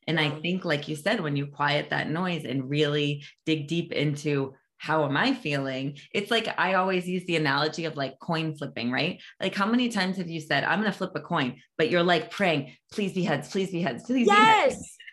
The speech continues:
Speaker 1: Well, that's your
Speaker 2: exactly.
Speaker 1: intuition. Your intuition is telling you, you already have the answer. You don't need to flip a coin, you know? So I think that just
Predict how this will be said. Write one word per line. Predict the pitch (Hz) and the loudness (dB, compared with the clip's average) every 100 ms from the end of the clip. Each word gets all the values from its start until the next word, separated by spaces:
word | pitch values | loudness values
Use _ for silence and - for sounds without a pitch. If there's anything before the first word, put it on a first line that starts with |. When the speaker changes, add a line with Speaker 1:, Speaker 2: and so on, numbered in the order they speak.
| - 302 | -10 -2
Speaker 1:
Well, | 262 247 | 2 4
that's | 285 349 | 4 4
your | 370 370 | 4 4
Speaker 2:
exactly. | |
Speaker 1:
intuition. | 262 262 220 - - - 175 | 4 4 4 4 2 -2 -2
Your | - | 0
intuition | - 294 403 392 214 | 0 0 -2 0 -2
is | 202 | -2
telling | - 180 | 0 0
you, | 175 | -2
you | 185 453 | 0 4
already | 370 285 262 | 4 4 2
have | 185 170 | 0 -2
the | 165 | -4
answer. | 185 233 226 | -4 -4 -6
You | 202 254 | 0 2
don't | 247 | 4
need | 220 | 4
to | 208 | 0
flip | 208 196 | -2 -4
a | 170 | -4
coin, | - 190 233 269 233 | -2 0 0 0 0
you | 262 | 2
know? | 285 277 233 110 208 - - - | 4 2 2 -2 -6 -14 -18 -20
So | - 175 151 143 | -4 0 2 2
I | 165 | 2
think | 175 180 170 160 | 0 0 0 0
that | 160 143 - - | 2 2 -2 -2
just | 160 147 | -2 -2